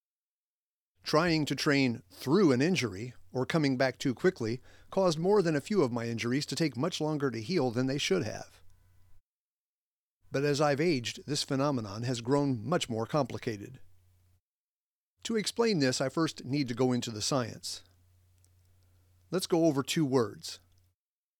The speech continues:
acute and chronic. These two words can refer to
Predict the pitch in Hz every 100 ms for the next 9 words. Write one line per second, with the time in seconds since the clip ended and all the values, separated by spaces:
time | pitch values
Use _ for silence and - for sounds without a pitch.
0 | _ - 113 - 165 208 - _ _ _
1 | _ _ _ - 139 - 151 127 101 -
2 | - _ _ _ _ _ _ _ _ _
3 | _ _ _ _ _ _ - 147 220 -
4 | 220 165 175 170 - 147 131 - 143 120
5 | 107